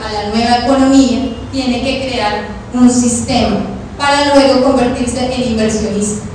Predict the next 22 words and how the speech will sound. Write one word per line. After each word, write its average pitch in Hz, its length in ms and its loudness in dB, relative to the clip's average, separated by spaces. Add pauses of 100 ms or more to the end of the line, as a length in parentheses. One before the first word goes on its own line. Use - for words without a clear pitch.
(520)
La 294 200 2
cuestión 311 520 4
es 254 140 -2
que 269 120 -2
aquí 277 340 -2
tienes 247 260 -2
que 262 160 -4
cambiar 233 420 -2
tu 277 160 -2
mentalidad. 226 680 -2 (420)
Y 277 140 0
venimos 285 440 0
de 277 100 -2
cuántos 320 440 -4
años 330 380 -4
de, 320 360 -2
de 269 80 0
mentalidad 240 800 -4 (160)
de 262 80 -10
empleado 269 480 0
y 285 60 0
autoempleo? 277 500 -2